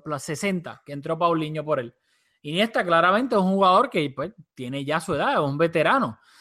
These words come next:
Pero cuando Iniesta jugó esos primeros cuarenta y cinco minutos,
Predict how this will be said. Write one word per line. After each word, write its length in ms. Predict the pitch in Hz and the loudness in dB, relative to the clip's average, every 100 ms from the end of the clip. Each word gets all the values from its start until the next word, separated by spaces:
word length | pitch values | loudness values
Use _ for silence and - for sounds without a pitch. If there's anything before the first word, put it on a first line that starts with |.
| _ _ _ | _ _ _
Pero 180 | 196 240 | 2 4
cuando 220 | 240 220 | 6 4
Iniesta 320 | 202 220 254 269 | 2 0 -2 0
jugó 420 | 277 302 330 269 | 2 2 0 -4
esos 260 | 196 277 - | -8 -4 -2
primeros 320 | 247 254 269 | -2 -2 0
cuarenta 320 | 226 214 202 | 0 0 -2
y 420 | 202 226 226 226 _ _ | -2 -2 -6 -18 _ _
cinco 240 | 226 240 | -4 0
minutos, 580 | 233 247 302 220 180 - | 2 2 0 0 -2 -2